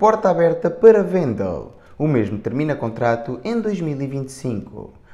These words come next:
Já no Sporting, Amorim volta mais cedo para definir o ataque ao mercado. E agora sim, vamos deixar de notícias dos rivais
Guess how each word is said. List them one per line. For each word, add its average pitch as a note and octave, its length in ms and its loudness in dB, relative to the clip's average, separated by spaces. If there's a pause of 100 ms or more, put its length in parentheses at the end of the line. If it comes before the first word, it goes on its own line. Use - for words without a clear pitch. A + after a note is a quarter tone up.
(140)
Já F2+ 180 -4
no A2+ 120 0
Sporting, A2 640 -4
Amorim D3 520 0
volta G#3+ 400 -2
mais G3 260 0
cedo G2 560 -6 (320)
para B2+ 200 4
definir A2+ 460 -4
o G3+ 200 -6
ataque G3 380 -2
ao D3+ 60 -2
mercado. F#2 580 -8 (640)
E G2+ 40 -6
agora G#2+ 320 -2
sim, G2+ 360 -8
vamos A2+ 180 -4
deixar A2 300 -8
de G#2+ 120 -4
notícias G2 420 -8
dos A2 160 -6
rivais G2+ 600 -6